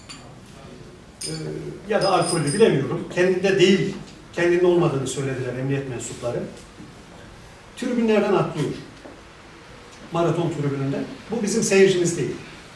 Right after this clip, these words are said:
Taraftar gruplarımızın hiçbirinde tanınmıyor. Altında kot pantolon, üstünde Balıkesirspor forması. Sahaya giriyor. Sahaya girerken bir hanım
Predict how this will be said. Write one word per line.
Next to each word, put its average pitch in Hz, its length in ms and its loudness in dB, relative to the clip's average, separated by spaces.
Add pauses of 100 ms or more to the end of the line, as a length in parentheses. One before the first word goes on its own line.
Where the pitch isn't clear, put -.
(760)
Taraftar 202 380 2
gruplarımızın 185 680 2
hiçbirinde 180 520 0
tanınmıyor. 156 440 -2 (600)
Altında 185 420 2
kot 175 220 0
pantolon, 156 420 -2 (100)
üstünde 165 580 -2
Balıkesirspor 160 580 -4 (140)
forması. 180 400 -4 (1160)
Sahaya 185 440 2
giriyor. 202 320 -2 (140)
Sahaya 190 380 4
girerken 185 460 2
bir 185 260 2
hanım 175 380 2